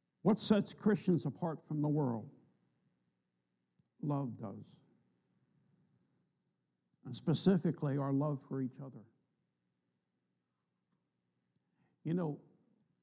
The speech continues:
when we come to the church house, we should be loving one another.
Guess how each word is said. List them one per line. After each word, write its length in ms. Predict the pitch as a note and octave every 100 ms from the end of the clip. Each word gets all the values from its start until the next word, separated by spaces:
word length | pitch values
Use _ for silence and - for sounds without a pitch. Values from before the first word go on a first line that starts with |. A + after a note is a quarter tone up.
| -
when 140 | F3+
we 100 | F3+
come 240 | F3+ G#3+ E3+
to 80 |
the 100 | D3
church 340 | C3+ F#3 G3 -
house, 400 | C#3+ B2 - - - _ _ _ _ _ _ _ _ _ _ _ _
we 120 | D#3+ F3+
should 180 | F#3+
be 80 | D#3+
loving 420 | C#3 F3+ D#3 C#3
one 180 | B2+ C#3+
another. 360 | C3+ C#3+ D3